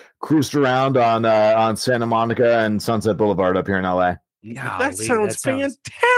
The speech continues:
Speaker 2: sounds
Speaker 3: fantastic.
Speaker 2: great. That sounds great.
Speaker 3: Man.
Speaker 1: Yeah.
Speaker 2: Blood on the teeth or no blood on the teeth?
Speaker 1: You, you know, uh, no, no blood. We, uh, kind of just, you know,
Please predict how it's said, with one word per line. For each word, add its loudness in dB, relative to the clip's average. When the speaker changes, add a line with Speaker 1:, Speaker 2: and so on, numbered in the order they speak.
Speaker 2:
sounds -10
Speaker 3:
fantastic. -6
Speaker 2:
great. -14
That -16
sounds -8
great. 0
Speaker 3:
Man. -2
Speaker 1:
Yeah. -8
Speaker 2:
Blood 2
on 0
the -6
teeth -8
or 0
no -2
blood -2
on -8
the -16
teeth? -16
Speaker 1:
You, 0
you 2
know, 2
uh, 2
no, 2
no 2
blood. 2
We, 4
uh, 4
kind 2
of 2
just, -4
you 0
know, 0